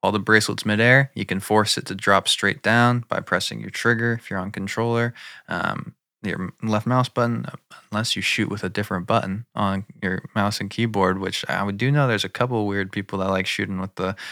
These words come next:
right click. I don't know, can't even play normally, so <sighs> To each their own. Uh, <laughs> the max distance the bracelet can be thrown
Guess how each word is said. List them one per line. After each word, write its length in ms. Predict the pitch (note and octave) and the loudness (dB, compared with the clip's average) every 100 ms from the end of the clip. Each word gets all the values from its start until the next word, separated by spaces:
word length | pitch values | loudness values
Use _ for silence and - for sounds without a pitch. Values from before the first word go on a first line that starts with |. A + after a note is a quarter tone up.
| - - | -14 -16
right 320 | - G#2 A2+ - | 2 6 6 4
click. 440 | - F2 G2+ - - - - - - | -4 -2 -2 -4 -8 -18 -18 -16 -4
I 160 | G#2 | -2
don't 160 | F#2+ E2 | -2 -4
know, 200 | E2+ G2 | -6 -6
can't 220 | G2+ G2+ G2+ | 0 2 2
even 220 | F#2 F#2 | 0 0
play 180 | F#2 F2 | 0 2
normally, 560 | F#2+ F#2+ F2+ F#2 G2 | 2 2 2 -4 -4
so 300 | - - F#2+ - - - - - - - - | -6 -6 -6 -6 -12 -10 -12 -12 -16 -18 0
<sighs> 440 | C#3 A2 - - - - A#2+ | 4 6 4 0 -6 -8 -2
To 100 | A#2+ | 0
each 160 | G#2 | 0
their 160 | F#2 F#2 | 0 2
own. 160 | G2 A#2 - - - | 2 0 -8 -14 -4
Uh, 360 | C#3 C#3 C3+ C#3 | 4 8 10 10
<laughs> 380 | C#3+ B2 - - | 8 8 6 8
the 280 | D#3+ B2+ A#2 | 8 6 2
max 340 | A#2+ C3+ - | 2 2 2
distance 400 | - A2+ B2+ A#2 | 2 2 2 -2
the 80 | A2 | -2
bracelet 440 | F#2+ G2 G2+ G#2 | 2 4 4 0
can 100 | - | 0
be 100 | G2 | -2
thrown 400 | F#2 F#2 F#2+ F#2+ | 0 2 2 0